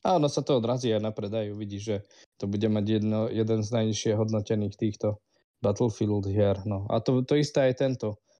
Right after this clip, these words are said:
Call of Duty najnovšie. To sme sa o tom tiež rozprávali, nie? Že čo môžeš každý rok čakať, akú hru?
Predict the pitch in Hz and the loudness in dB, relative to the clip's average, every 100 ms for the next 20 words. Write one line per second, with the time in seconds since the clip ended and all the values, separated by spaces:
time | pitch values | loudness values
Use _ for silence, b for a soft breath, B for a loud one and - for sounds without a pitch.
0 | _ - 120 120 113 127 117 113 113 107 | _ 0 2 0 -2 -6 -4 -4 -4 -4
1 | 92 - 104 101 113 120 131 123 127 117 | -6 -8 -10 -4 -2 0 0 0 0 0
2 | 131 110 110 - 117 107 98 95 104 123 | 0 0 -2 -2 -2 0 -2 -4 -4 -2
3 | 117 101 - _ _ - 156 160 143 135 | -2 -4 -6 _ _ -2 2 4 2 0
4 | - 135 131 135 117 - 127 - 95 - | 0 0 2 0 0 0 -4 -2 -6 -4
5 | 127 - 117 104 | -8 -2 -2 0